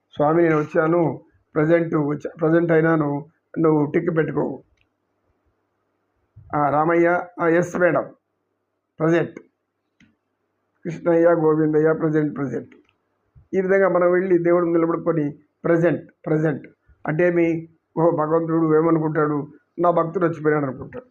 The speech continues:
అని మనం అనుకుంటాం. అది మన జ్ఞానం. అజ్ఞానం అంతకంటే ఇంకేముండదు. భగవంతుడి దగ్గరికి పోయి నే-, నేరుగా పోయి ప్రతిరోజు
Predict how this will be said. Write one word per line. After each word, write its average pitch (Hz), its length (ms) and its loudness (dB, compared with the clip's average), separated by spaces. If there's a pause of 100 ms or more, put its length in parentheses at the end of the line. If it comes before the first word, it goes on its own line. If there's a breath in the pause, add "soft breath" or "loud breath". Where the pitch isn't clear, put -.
(340)
అని 156 120 -2
మనం 147 240 0
అనుకుంటాం. 156 480 -4 (120)
అది 143 100 -6
మన 160 140 2
జ్ఞానం. 147 460 -2 (1120)
అజ్ఞానం 156 380 0
అంతకంటే 156 400 0
ఇంకేముండదు. 151 520 0 (720)
భగవంతుడి 156 400 0
దగ్గరికి 170 120 0
పోయి 170 320 2
నే-, 160 200 0
నేరుగా 165 340 2
పోయి 170 220 0
ప్రతిరోజు 165 680 0